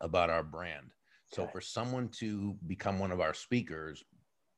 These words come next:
Speaker 1: they have to first be already very successful and having lived their life and conducted their business that way.
Speaker 2: Yep.
Speaker 1: There's, you know, a,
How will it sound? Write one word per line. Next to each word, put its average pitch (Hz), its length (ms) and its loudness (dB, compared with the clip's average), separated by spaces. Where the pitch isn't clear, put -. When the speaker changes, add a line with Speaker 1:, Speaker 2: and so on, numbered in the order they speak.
Speaker 1:
they 98 160 2
have 101 180 2
to - 80 -6
first 101 340 -2
be 90 120 -4
already 95 380 0
very 98 260 0
successful 92 840 -4
and 90 180 -2
having 104 460 0
lived 104 400 0
their 101 180 4
life 90 400 -2
and 82 160 -6
conducted 95 420 -2
their 90 140 -2
business 82 400 -4
that 78 280 -6
way. 120 500 8
Speaker 2:
Yep. 104 180 4
Speaker 1:
There's, 80 220 -6
you 90 80 -4
know, 82 220 0
a, 82 60 2